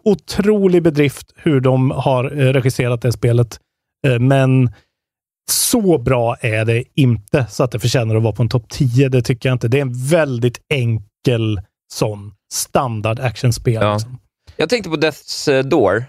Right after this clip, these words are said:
Speaker 1: Mm.
Speaker 2: Jag börjar bli lite så här, eh, jag, jag har reflekterat över mitt eget spelande en del.
Speaker 1: Mm.
Speaker 2: Vad jag gillar, liksom.
Speaker 1: Mm.
Speaker 2: Och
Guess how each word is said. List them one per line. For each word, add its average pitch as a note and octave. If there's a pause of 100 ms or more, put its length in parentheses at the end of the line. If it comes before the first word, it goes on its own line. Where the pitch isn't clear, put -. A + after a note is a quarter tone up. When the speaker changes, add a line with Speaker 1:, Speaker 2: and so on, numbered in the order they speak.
Speaker 1:
Mm. D3+ (440)
Speaker 2:
Jag D#3+
börjar A3
bli F3+
lite D#3
så -
här, C#3+
eh, C3 (600)
jag, E3+ (100)
jag F3+
har F3+
reflekterat F#3+
över C#3
mitt C3+
eget B2+
spelande B2+ (200)
en A2
del. G2 (1080)
Speaker 1:
Mm. F3+
Speaker 2:
Vad D#3+
jag D#3
gillar, D#3+
liksom. E2+ (180)
Speaker 1:
Mm. A2 (1080)
Speaker 2:
Och B2+